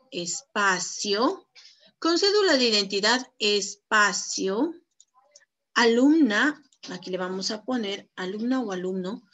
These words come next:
del noveno año de educación básica, solicito a quien corresponda receptar los exámenes trimestrales de las siguientes materias, ya que por motivos de salud fui, me vi obligada a faltar, adjunto certificado médico.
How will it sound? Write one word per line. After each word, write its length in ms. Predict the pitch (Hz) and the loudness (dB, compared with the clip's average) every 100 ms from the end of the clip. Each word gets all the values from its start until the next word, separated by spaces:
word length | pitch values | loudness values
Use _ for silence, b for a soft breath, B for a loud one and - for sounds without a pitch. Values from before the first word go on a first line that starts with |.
| b - | b 0
del 260 | 247 269 | 4 6
noveno 400 | 269 262 370 403 | 6 4 2 2
año 240 | 277 277 254 | 4 4 4
de 80 | |
educación 500 | 214 196 233 - 208 | 0 -2 -4 -6 -4
básica, 420 | 190 185 262 285 311 | -2 -2 -4 -4 -2
solicito 760 | 247 202 190 202 208 208 285 | -4 -6 -6 -6 -8 -2 -2
a 80 | 311 | -2
quien 180 | 277 196 | -4 -6
corresponda 600 | 220 262 285 - 214 220 | -4 -2 -4 -4 -6 -4
receptar 460 | 269 254 214 202 190 | -4 -6 -8 -8 -6
los 140 | 196 | -6
exámenes 500 | 220 196 190 196 208 | -8 -8 -6 -6 -4
trimestrales 600 | 277 277 269 - 214 220 | 0 2 0 -6 -8 -6
de 100 | 240 | -4
las 100 | 226 | -4
siguientes 400 | 214 185 175 196 | -6 -8 -8 -8
materias, 600 | 226 247 294 302 277 - - B B B B - | -6 -4 0 0 0 -4 -20 B B B B -4
ya 120 | 254 | -2
que 100 | 269 | -2
por 180 | 262 233 | -2 -4
motivos 380 | 247 269 269 294 | -2 0 0 0
de 60 | |
salud 360 | 302 359 339 349 - | 0 0 0 -2 -6
fui, 380 | 247 247 269 269 | -2 0 0 -2
me 220 | 226 208 190 | -10 -10 -8
vi 160 | 202 | -6
obligada 480 | 208 254 247 226 214 | -4 -2 -2 -2 -4
a 40 | |
faltar, 440 | 214 185 - 175 175 | -6 -12 -12 -14 -14
adjunto 400 | 190 - 233 240 | -16 -8 -6 -4
certificado 760 | 262 - - - - - 175 - | -6 -8 -12 -16 -10 -8 -8 -10
médico. 420 | - - - | -14 -18 -18